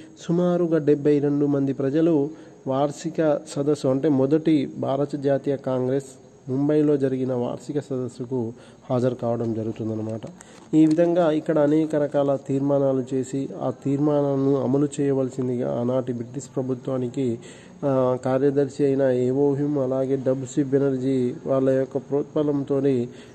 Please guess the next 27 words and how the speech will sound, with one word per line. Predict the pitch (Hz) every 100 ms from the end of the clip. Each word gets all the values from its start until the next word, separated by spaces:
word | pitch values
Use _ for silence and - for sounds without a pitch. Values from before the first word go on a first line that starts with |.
| - 147
ఆ, | 139 131 143 - 117 -
అవి | 143 151
వాటిని, | 143 143 139
అంటే | 131 147 147 - - -
వివిధ | 143 143 139
ప్రాంతాల్లో | 135 135 131 139 139 135
ఉన్న | 135
సమస్యలను | 127 131 131 143 135
పరిష్కారం | 127 135 127 147 135 135 131
చేయమని | 127 123 127
బ్రిటిష్ | 120 135 131
ప్రభుత్వానికి | 135 123 123 123 123 117 254 - - - 135
నివేదిక | 123 120 117 123
ఇవ్వడం | 120 113 117 113
జరుగుతుందన్నమాట. | 113 107 - 113 113 110 110 165 - - - - - - - -
తర్వాత | 180 196 196
కనుక | 190 180 165 143
చూసినట్టయితే | 143 - 151 139 143 151 131 - - - - - - - - - 160
ఇలా | 156 147
ప్రతి | 156 156 208
సంవత్సరం | 180 185 190 190 185
వార్షిక | 165 160 - 180 160
కథ-, | 156 151
సదస్సు | - 151 147 156
జరుగుతుందన్నమాట. | 139 127 123 127 123 117
అంటే | 143 160
అసలు | 156 170